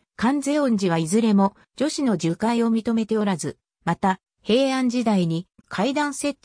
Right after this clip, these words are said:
置を認められた、延暦寺も同様であった。当時の朝廷は、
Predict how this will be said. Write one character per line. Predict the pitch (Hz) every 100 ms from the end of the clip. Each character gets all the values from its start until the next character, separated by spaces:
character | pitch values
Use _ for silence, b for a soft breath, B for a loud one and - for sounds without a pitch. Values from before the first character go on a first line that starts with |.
| 226
置 |
を | 196
認 | 170 151 175
め | 196
ら | 196
れ | 180
た、 | 165 160 160 b _
延 | 170 277
暦 | 277 262 262
寺 | 240 233
も | 220
同 | 180 247
様 | 269 262
で | 240 214
あ |
っ | 202 -
た。 | 143 - _ _ _ _ _
当 | 302 320
時 | 254
の | 190 165
朝 | - 220
廷 | - 190 175
は、 | 170